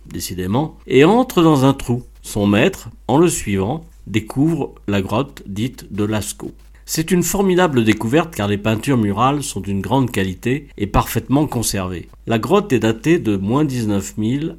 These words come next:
à moins dix-sept mille ans. On pense alors qu'elle signe la naissance de l'art humain. En mille neuf cent quatre-vingt-quatorze, un certain Jean-Marie Chauvet découvre en Ardèche, sur la commune de Vallon-Pont-d'Arc,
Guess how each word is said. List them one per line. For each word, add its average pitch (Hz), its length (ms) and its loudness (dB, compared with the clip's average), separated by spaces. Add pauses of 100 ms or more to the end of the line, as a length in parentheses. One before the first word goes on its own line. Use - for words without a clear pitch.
à 98 80 -6
moins 117 300 0
dix-sept 120 400 -6
mille 92 160 -4
ans. 82 100 -14 (380)
On 95 80 -2
pense 127 300 4
alors 101 300 4
qu'elle 98 200 -4
signe 147 580 2
la 95 140 -2
naissance 101 500 -2
de 95 100 -6
l'art 113 360 -2
humain. 92 260 -4 (480)
En - 140 4
mille 220 200 8
neuf 185 180 4
cent 202 120 0
quatre-vingt-quatorze, 131 1000 -2 (180)
un 113 140 0
certain 151 400 2
Jean-Marie 139 400 2
Chauvet 113 640 0 (100)
découvre 170 540 -2
en 135 100 2
Ardèche, 123 680 0
sur - 200 -8
la 107 100 0
commune 123 560 2
de 95 80 -2
Vallon-Pont-d'Arc, 107 840 0